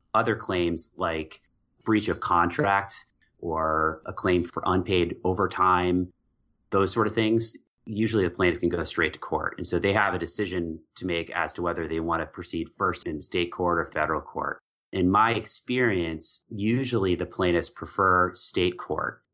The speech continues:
I can think of several reasons why that might be. My impression is it's probably because the rules in federal court tend to be,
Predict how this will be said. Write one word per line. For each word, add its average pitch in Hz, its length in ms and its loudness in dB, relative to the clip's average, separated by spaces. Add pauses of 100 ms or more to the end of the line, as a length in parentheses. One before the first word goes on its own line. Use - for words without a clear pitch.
I 120 80 0
can 120 140 0
think 117 160 0
of 90 60 -6
several 95 260 -2
reasons 87 280 -2
why 85 240 2
that 101 140 -2
might 104 200 -4
be. 110 380 -2 (180)
My 90 120 0
impression 92 440 -2
is 85 140 -4
it's 85 220 -10
probably 135 340 0
because 87 400 -4
the 87 140 -6
rules 120 680 -2
in 87 460 0
federal 90 300 0
court 87 420 -2
tend 98 260 -2
to 95 80 -2
be, 78 560 -4